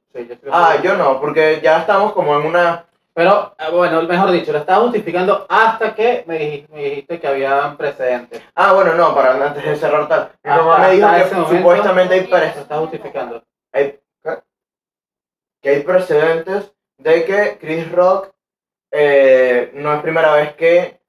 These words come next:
Speaker 2: hace un chiste o hace alusión a la esposa de, de, de, de, de Will Smith. Eh, entonces, nada, si en e-, ese, si ese es el caso, yo digo, bueno, está, me, ya es como,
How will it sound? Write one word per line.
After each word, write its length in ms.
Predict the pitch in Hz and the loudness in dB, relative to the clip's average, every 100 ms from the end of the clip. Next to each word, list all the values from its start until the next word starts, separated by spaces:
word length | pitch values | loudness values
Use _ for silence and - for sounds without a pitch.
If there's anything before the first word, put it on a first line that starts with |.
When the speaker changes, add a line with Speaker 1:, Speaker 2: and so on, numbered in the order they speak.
| _ - | _ -10
Speaker 2:
hace 240 | 123 151 | -8 -8
un 160 | 151 151 | -12 -10
chiste 400 | 160 156 - 160 | -6 -6 0 2
o 160 | 139 | 2
hace 260 | 117 - 139 | 2 2 2
alusión 580 | 135 131 127 147 156 160 | 2 0 -4 -2 -2 0
a 80 | 127 | 0
la 180 | 117 113 | 0 -2
esposa 400 | - 123 139 143 | -8 -10 -4 -2
de, 300 | 156 165 - _ _ _ - | 0 -2 -6 _ _ _ -8
de, 400 | 117 117 110 107 | -6 -2 -4 -4
de, 420 | 110 104 104 107 | -6 -8 -10 -12
de, 380 | 95 92 92 95 | -8 -6 -6 -6
de 260 | 107 110 120 | -4 -4 -2
Will 220 | 170 202 | -2 -2
Smith. 400 | 220 196 - _ _ _ _ _ _ _ _ _ _ _ - | -2 -2 -4 _ _ _ _ _ _ _ _ _ _ _ -4
Eh, 720 | 143 135 131 127 123 120 120 - | 2 4 4 4 2 -2 -6 -8
entonces, 720 | 143 131 131 127 127 123 - | -6 -4 -6 -4 -4 -4 -4
nada, 320 | 117 123 - - | -4 -4 -6 -8
si 160 | 139 | -2
en 80 | 160 | 2
e-, 160 | 185 - | 2 2
ese, 440 | 190 226 262 262 | 0 2 2 0
si 100 | 240 | -4
ese 200 | 247 277 | 0 2
es 60 | 277 | 2
el 40 | |
caso, 440 | 294 220 214 202 - _ _ | 2 -2 -2 -8 -10 _ _
yo 160 | 180 | 0
digo, 220 | 185 196 190 | 2 2 2
bueno, 540 | 202 170 123 123 127 | 0 0 -2 -4 -10
está, 480 | - 160 160 165 165 160 | -4 2 4 2 -4 -14
me, 640 | 160 160 151 151 131 135 | -6 -4 -2 -2 -4 -6
ya 100 | 139 | -6
es 60 | - | -4
como, 380 | 185 170 - | 0 0 0